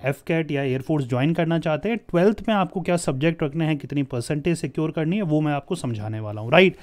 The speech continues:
ये एक एंट्रेंस एग्जामिनेशन है, इंडियन एयर फोर्स ही ये एंट्रेंस कंडक्ट करता है और मल्टीपल पोस्ट के लिए अप्लाई करते हैं। देखिए, basically यहाँ पर, अ, दो पोस्ट है,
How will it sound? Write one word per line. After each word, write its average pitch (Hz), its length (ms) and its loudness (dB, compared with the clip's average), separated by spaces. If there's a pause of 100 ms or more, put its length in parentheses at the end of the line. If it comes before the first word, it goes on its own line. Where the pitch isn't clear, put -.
(560)
ये 160 180 8
एक 170 300 2
एंट्रेंस 156 380 4
एग्जामिनेशन 160 640 4
है, 220 180 2
इंडियन 147 260 4
एयर 143 120 4
फोर्स 165 340 -2
ही 180 60 2
ये 165 180 0
एंट्रेंस 143 480 0
कंडक्ट 135 440 0
करता 139 300 0
है 214 160 2 (300)
और 151 240 2
मल्टीपल 190 580 4
पोस्ट 202 420 0
के 170 120 0
लिए 170 120 0
अप्लाई 156 340 0
करते 151 260 -4
हैं। 214 80 -2
देखिए, 180 220 0
basically 170 400 -2
यहाँ 147 280 -2
पर, 151 220 -2 (420)
अ, 131 240 2
दो 175 220 10
पोस्ट 131 380 2
है, 170 100 -6